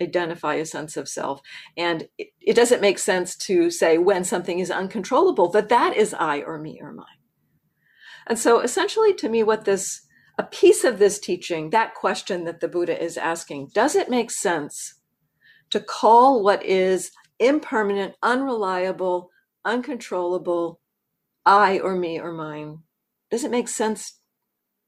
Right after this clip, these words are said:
to say that? That he's essentially asking us to look at what is it that we take to be I, me, or mine, and then be curious about that experience and see,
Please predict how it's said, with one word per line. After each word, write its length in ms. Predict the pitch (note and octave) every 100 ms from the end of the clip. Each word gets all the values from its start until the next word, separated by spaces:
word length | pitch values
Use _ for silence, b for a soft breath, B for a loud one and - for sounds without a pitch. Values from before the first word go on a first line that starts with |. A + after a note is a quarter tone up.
| _ -
to 100 | F#3
say 300 | - F#3 F3+
that? 300 | - - - _ _ B B B B -
That 120 | A3+
he's 200 | E4+ F#4+
essentially 920 | E4+ - A#3 A#3+ - A3+ G#3+ F#3+ - -
asking 520 | F#3+ D#4 - C4+ F#3+
us 180 | F#3 -
to 180 | -
look 480 | E3 D#3+ G3+ C#4+ -
at 440 | D#3+ C#3+ D3 - _ _ _ _ B B
what 300 | F#3+ C4+ D4+ -
is 220 | E4 G4+
it 200 | C4+ -
that 200 | G#3+ E3+
we 140 | G3
take 400 | G3 G3+ E3 D#3 _
to 100 | -
be 220 | G3+ A3 -
I, 260 | D#3+ E3+ F3+
me, 240 | E3+ D3+
or 100 | E3+
mine, 520 | G3+ C#4+ A#3 D3 C3+ - _ _ b b b
and 200 | G#3 F#3+
then 240 | G3+ A3
be 140 | A#3 B3
curious 580 | - - G3+ F3+ F#3 -
about 640 | F#3+ D#3 F3+ F3+ A3 - -
that 260 | E3 E3+
experience 1000 | G#3 - - E3+ D3+ C#3+ C#3+ - - - _ _ _
and 160 | G#3 A3
see, 460 | - A4+ G#3+ -